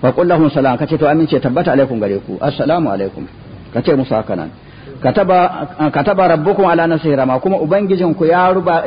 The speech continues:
ya, ya wajabta ma kansa rahama, duk wanda ya shiga addini ya shiga cikin rahama ubangiji. Annahu, wato yadda abin, yadda al'amari yake,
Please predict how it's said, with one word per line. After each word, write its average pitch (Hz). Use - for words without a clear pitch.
ya, 180
ya 180
wajabta 170
ma 151
kansa 147
rahama, 143
duk 175
wanda 185
ya 160
shiga 151
addini 151
ya 147
shiga 135
cikin 135
rahama 123
ubangiji. 104
Annahu, 175
wato 143
yadda 151
abin, 202
yadda 156
al'amari 165
yake, 135